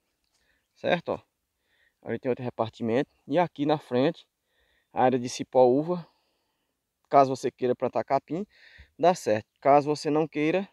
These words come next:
criar abelha, né? Tem vários apiários, eu tenho conhecimento, já andei aqui no período da, do mel, né?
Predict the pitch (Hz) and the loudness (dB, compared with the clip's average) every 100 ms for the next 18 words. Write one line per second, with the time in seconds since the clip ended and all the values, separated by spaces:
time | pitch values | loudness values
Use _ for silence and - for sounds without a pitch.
0 | _ _ 139 151 160 113 110 110 127 165 | _ _ 2 2 4 2 2 2 0 -2
1 | _ _ _ _ _ _ 110 113 127 139 | _ _ _ _ _ _ -8 2 2 2
2 | 127 127 120 117 117 170 - _ 110 113 | -2 -4 0 2 4 2 -4 _ -10 -8
3 | 107 110 _ - 117 139 131 123 120 - | -8 -12 _ -10 -8 -6 -8 -4 -2 -2
4 | 127 127 123 127 123 120 113 - _ _ | -2 0 2 0 -2 -2 -2 -6 _ _
5 | _ - - - 120 123 113 117 113 113 | _ -20 -18 -2 2 2 2 2 4 4
6 | 110 107 107 - _ _ _ - _ _ | 2 -2 -4 -16 _ _ _ -20 _ _
7 | _ - - - - 196 180 180 226 220 | _ -18 -16 -18 -2 4 8 10 8 4